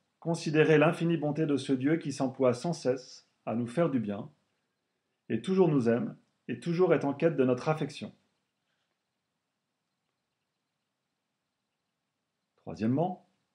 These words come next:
évitez avec soin la moindre chose qui lui déplaise. Quatrièmement,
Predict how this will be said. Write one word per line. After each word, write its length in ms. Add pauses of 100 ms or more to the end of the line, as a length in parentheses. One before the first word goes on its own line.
(280)
évitez 420
avec 200
soin 240
la 120
moindre 340
chose 340
qui 140
lui 140
déplaise. 520 (4000)
Quatrièmement, 800